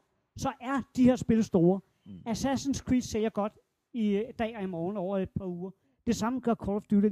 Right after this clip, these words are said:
Speaker 1: Men hvis du ser på, hvad spillere worldwide spiller, hvad gamers spiller, så er det rigtigt nok, at der er sket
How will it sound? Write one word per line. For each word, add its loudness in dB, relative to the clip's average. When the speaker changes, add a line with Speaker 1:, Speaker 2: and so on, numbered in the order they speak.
Speaker 1:
Men -4
hvis -4
du -2
ser -2
på, -4
hvad -2
spillere -2
worldwide 0
spiller, -18
hvad 0
gamers 2
spiller, -4
så 0
er 0
det -6
rigtigt -6
nok, 0
at -4
der 0
er -2
sket -8